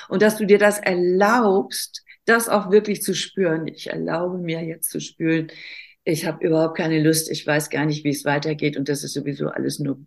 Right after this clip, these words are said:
Müll, das passiert sowieso nicht und das geht nicht und klappt nicht. Und wenn du dir das erlaubst,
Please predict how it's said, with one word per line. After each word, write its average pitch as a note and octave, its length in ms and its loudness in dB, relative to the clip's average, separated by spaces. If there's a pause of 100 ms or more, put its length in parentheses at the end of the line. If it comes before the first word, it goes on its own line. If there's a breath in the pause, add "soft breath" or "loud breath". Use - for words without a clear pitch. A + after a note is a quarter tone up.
Müll, F3+ 340 4
das D3 180 -4
passiert D3 440 -2
sowieso D3+ 460 4
nicht G3 300 2
und C#3+ 140 -4
das C#3+ 140 -4
geht E3+ 240 2
nicht D#3 140 0
und C#3+ 140 -2
klappt - 260 -8
nicht. - 280 -8 (720 loud breath)
Und F#3 260 0
wenn G3 140 2
du F#3 120 2
dir F#3 240 2
das C4 240 2
erlaubst, C4 720 2